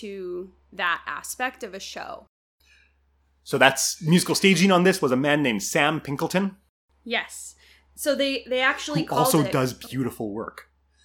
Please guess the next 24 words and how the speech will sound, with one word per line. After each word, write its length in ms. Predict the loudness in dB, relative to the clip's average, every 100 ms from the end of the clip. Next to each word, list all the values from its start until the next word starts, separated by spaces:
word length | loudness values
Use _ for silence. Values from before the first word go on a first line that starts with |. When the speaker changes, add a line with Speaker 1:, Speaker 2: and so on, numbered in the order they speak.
| -20 _
Speaker 1:
Which 300 | -4 -2 2
I 160 | 4 4
think 240 | 2 -6
we 60 | -6
should 200 | -8 -8
talk 280 | -4 -4 -2
Speaker 2:
Okay, 180 | 4 4
Speaker 1:
about. 140 | 4 -6
Speaker 2:
so 120 | -4
you, 240 | 4 4 4
Speaker 1:
So, 240 | 4 6
Speaker 2:
you 80 | 8
go, 140 | 6
you 120 | 2 -2
start. 260 | -4 -8 -6
Speaker 1:
so 240 | 0 2
on 200 | 4 4
this 180 | 4 2
show, 160 | 0 2
I 120 | 2
think 200 | 0 -4
they've 180 | -4 -4
really 220 | -6 -6
smartly 1000 | -6 -6 -4 -2 -4 -8 -10 -10 -12 -14